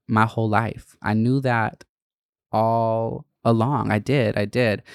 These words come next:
I remember several awakenings. Um, my grandmother had all these Greek statues of, uh, naked men. And, uh,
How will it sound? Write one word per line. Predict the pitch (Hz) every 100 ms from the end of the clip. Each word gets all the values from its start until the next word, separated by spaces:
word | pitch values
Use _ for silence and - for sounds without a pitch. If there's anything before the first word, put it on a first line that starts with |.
| - -
I | - 110 110 113
remember | 117 117 117 117 120 117 117 -
several | - 120 131 135
awakenings. | 110 107 127 - 131 123 135 - - - - - -
Um, | 107 101 98 98 104 _ _ _ _ _ _ - 107
my | 101
grandmother | 107 107 110 110 117
had | 113 104 104
all | 107 107
these | 107
Greek | - 110 104
statues | - 107 101 110 - 117 135 135
of, | 107 104 117 -
uh, | - 120 123 -
naked | 110 107 104 110
men. | 110 101 107 131 139
And, | 107 107 104 101
uh, | 104 113